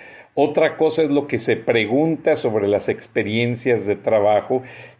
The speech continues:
y otra cuando conoces a la persona. De hecho, a mí me decía un jefe en Turner Broadcasting System, cuando me contrataron para T N T y Cartoon Network, me decían, "Francisco, es que entrevistando a la gente,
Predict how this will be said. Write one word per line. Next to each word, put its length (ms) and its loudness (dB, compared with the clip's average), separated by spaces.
y 200 -2
otra 360 2
cuando 280 -2
conoces 460 -4
a 80 0
la 180 -4
persona. 680 -2
De 300 0
hecho, 220 0
a 40 2
mí 160 0
me 140 2
decía 500 2
un 160 2
jefe 320 0
en 160 -2
Turner 360 2
Broadcasting 720 -2
System, 520 -8
cuando 320 2
me 140 0
contrataron 760 0
para 260 2
T 100 2
N 180 0
T 180 0
y 100 0
Cartoon 440 -4
Network, 460 0
me 120 0
decían, 380 0
"Francisco, 800 0
es 320 2
que 180 2
entrevistando 840 0
a 40 4
la 120 4
gente, 540 -4